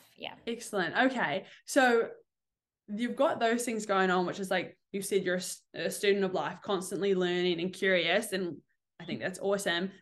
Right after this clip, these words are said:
Speaker 2: You're also traveling a lot. You
Speaker 1: Mm-hmm.
Speaker 2: have all these projects going on.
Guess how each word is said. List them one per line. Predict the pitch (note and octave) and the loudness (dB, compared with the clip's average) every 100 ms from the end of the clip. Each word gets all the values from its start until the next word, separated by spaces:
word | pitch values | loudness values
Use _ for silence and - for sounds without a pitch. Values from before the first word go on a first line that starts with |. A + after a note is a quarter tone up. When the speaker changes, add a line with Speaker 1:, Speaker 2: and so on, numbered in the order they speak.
| - | -6
Speaker 2:
You're | A#3 | 0
also | D#4 | 0
traveling | B3+ B3 A3+ A3 | 4 4 4 0
a | G#3+ | 2
lot. | G3+ F#3 F#3+ - - - _ _ - | 2 4 4 0 -12 -20 _ _ -4
You | G#3+ G#3+ | 0 0
Speaker 1:
Mm-hmm. | G#3 | 2
Speaker 2:
have | G3 G3 G#3 G3+ F#3 _ _ _ A3+ | 2 4 2 0 -6 _ _ _ -4
all | A3+ | 0
these | D4 E4+ | 4 2
projects | - B3 A#3+ A3 A3 | 4 2 2 -2 -2
going | A3 G3+ G3 | -2 2 2
on. | F3 F3 A#3 | 0 -2 -6